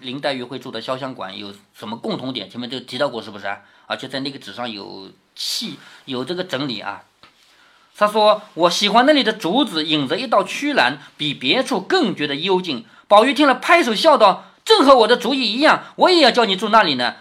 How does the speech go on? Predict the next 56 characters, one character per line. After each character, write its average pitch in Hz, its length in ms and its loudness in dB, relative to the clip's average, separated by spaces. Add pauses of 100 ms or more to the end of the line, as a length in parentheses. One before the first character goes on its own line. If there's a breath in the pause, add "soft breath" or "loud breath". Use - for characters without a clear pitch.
我 185 300 4
就 339 180 2
住 240 140 -2
怡 185 180 -2
红 196 180 -4
院， 226 220 2 (140 loud breath)
咱 254 120 6
们 302 120 4
两 165 180 4
个 196 80 -2
又 262 220 2
近 214 580 0
又 233 180 -2
清 247 400 -2
幽。” 226 360 -4 (340 soft breath)
两 185 160 8
个 262 80 6
人 294 100 6
要 285 80 6
住 285 140 0
在 262 80 6
一 294 100 0
起， - 360 -6
一 277 100 -6
个 311 80 0
在 254 160 4
怡 165 220 -2
红 156 200 -4
院， 190 240 0
一 - 60 -16
个 220 100 -6
在 208 80 -2
潇 226 220 -2
湘 226 160 -2
馆， 117 240 -2 (160 loud breath)
这 349 160 0
两 175 240 2
个 135 80 -4
院 175 180 -2
子 131 80 -12
是 131 140 -14
他 170 100 -14
们 165 140 -10
自 196 160 -14
己 147 100 -16
选 101 300 -14
的。 92 160 -12 (240 soft breath)
林 170 240 -2
黛 233 160 0
玉 170 100 -4
选 113 220 -6
潇 165 160 -4
湘 170 180 -8
馆， 101 200 -6 (100)
因 185 220 -6
为 120 240 -6